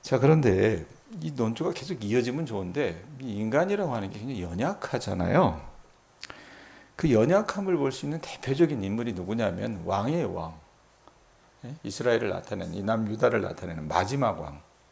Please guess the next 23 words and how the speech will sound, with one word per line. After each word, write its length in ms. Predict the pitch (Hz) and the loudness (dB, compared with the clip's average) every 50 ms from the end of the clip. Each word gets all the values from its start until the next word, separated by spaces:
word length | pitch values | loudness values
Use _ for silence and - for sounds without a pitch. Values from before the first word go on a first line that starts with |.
| _ _ - - _ _ _ _ _ _ - | _ _ -20 -20 _ _ _ _ _ _ -8
우리나라도 1500 | 110 101 110 113 113 113 107 107 107 107 101 95 95 92 92 92 90 87 87 85 85 85 - - 117 127 139 131 - - - | -6 -4 -2 0 2 2 4 4 4 4 4 2 2 0 -2 -2 -2 -4 -4 -4 -6 -6 -4 0 0 0 0 0 -4 -6 -4
마지막 380 | - 98 98 98 107 113 113 | -4 -2 -2 -2 0 0 0
왕이 220 | 98 95 92 107 107 | 0 0 -2 -4 -6
순종이라고 960 | - - - 156 139 147 135 120 113 104 92 90 92 95 92 87 87 98 104 | -8 -6 -6 -4 -2 0 2 2 2 2 0 -2 -4 -6 -6 -4 -4 -4 -4
얘기하지만 680 | 92 95 92 101 104 117 143 135 98 90 123 131 - - - - - - - - - - - - - - - _ _ _ _ | -4 -4 -4 -4 -4 -4 -4 -4 -2 0 0 0 -2 -6 -16 -20 -20 -20 -20 -20 -20 -20 -20 -20 -20 -20 -20 _ _ _ _
고종이 420 | - - - 90 95 107 123 170 151 | -10 -6 -2 0 2 4 4 4 2
거의 200 | 113 90 104 131 | 2 2 2 2
마지막 460 | 135 - 76 76 90 98 135 156 92 | 0 -2 -4 -4 -2 0 0 0 0
왕이죠, 340 | 76 73 73 78 87 107 87 | -2 -4 -4 -4 -4 -2 2
사실은. 380 | - - 82 - - - - - - - | 4 4 4 4 0 -10 -12 -14 -14 -8
그렇듯이 600 | - 104 95 - - 95 - - 170 117 82 80 95 113 131 - | -4 -4 -4 -2 -2 -2 0 2 2 2 2 -2 -6 -14 -14 -14
이 180 | - - 104 104 | -10 -8 -6 -6
남유다도 680 | 82 95 107 113 107 98 95 95 - 101 95 - - 127 | -4 -4 -4 -4 -4 -4 -6 -4 -4 -4 -4 -4 -4 -6
마지막 500 | 101 82 85 85 98 104 101 - 87 - | -6 -6 -8 -6 -6 -6 -6 -6 -8 -8
왕이 220 | - 82 85 92 | -10 -10 -8 -10
누구냐면 400 | 95 80 78 85 85 76 85 90 92 | -10 -10 -10 -10 -10 -10 -10 -8 -8
시드기야라고 800 | - - - 208 - 277 208 214 220 185 156 127 104 90 92 90 | -6 -6 -6 -4 -4 -4 -4 -2 -2 -4 -4 -4 -6 -10 -10 -12
하는 140 | 80 85 85 | -14 -14 -14
왕이었습니다. 640 | - - - - 107 110 - - - - - - - - _ _ _ - - - - - - - - - - - - - - - - - - - - - - - - - - - - - - - - - - - - - - - - - _ _ - | -16 -16 -16 -16 -16 -14 -14 -16 -16 -18 -20 -20 -20 -20 _ _ _ -20 -20 -20 -20 -20 -20 -20 -20 -20 -20 -20 -20 -20 -20 -20 -20 -20 -20 -20 -20 -20 -20 -20 -20 -20 -20 -20 -20 -20 -20 -20 -20 -20 -20 -20 -20 -20 -20 -20 -20 -20 _ _ 6
일 160 | 135 135 143 | 8 8 8
절 160 | - 190 175 | 8 8 6
한번 260 | 135 131 101 98 90 | 6 4 -2 -2 -6
보세요. 280 | 82 - - - - | -6 -8 -10 -8 -8